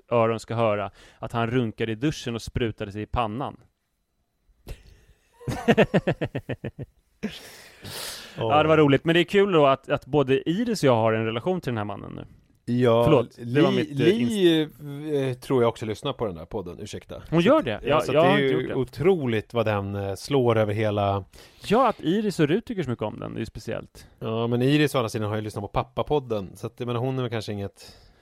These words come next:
Speaker 1: Ja, fast hon har ju ald-, nej, det är mer Rut som har ly-, nej, det är Rut har lyssnat på Pappapodden.
Speaker 2: Är det Rut,
Speaker 1: Iris
Speaker 2: ja?
Speaker 1: har alltid tyckt att hon är lite för cool för Pappapodden.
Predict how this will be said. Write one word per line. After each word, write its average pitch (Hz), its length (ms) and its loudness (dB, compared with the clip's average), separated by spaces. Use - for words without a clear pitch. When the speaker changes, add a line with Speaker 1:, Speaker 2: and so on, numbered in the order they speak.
Speaker 1:
Ja, 156 80 -2
fast 160 120 2
hon 214 200 2
har 214 80 2
ju 214 60 2
ald-, 147 480 2
nej, 175 260 2
det 214 100 2
är 226 40 -4
mer 196 160 2
Rut 202 360 -2
som 131 100 -4
har 127 80 0
ly-, 123 120 -2
nej, 185 200 0
det 208 80 -2
är 196 40 -4
Rut 208 240 -8
har 147 60 -2
lyssnat 123 240 -8
på 107 60 -20
Pappapodden. 110 460 -10
Speaker 2:
Är 123 40 -2
det 135 60 2
Rut, 143 200 -2
Speaker 1:
Iris 170 300 -4
Speaker 2:
ja? 156 40 0
Speaker 1:
har 143 80 0
alltid 143 440 -4
tyckt 113 180 -14
att 117 120 -16
hon 117 120 -16
är 110 40 -16
lite 110 180 -18
för - 80 -20
cool 120 220 -10
för - 80 -20
Pappapodden. 101 460 -16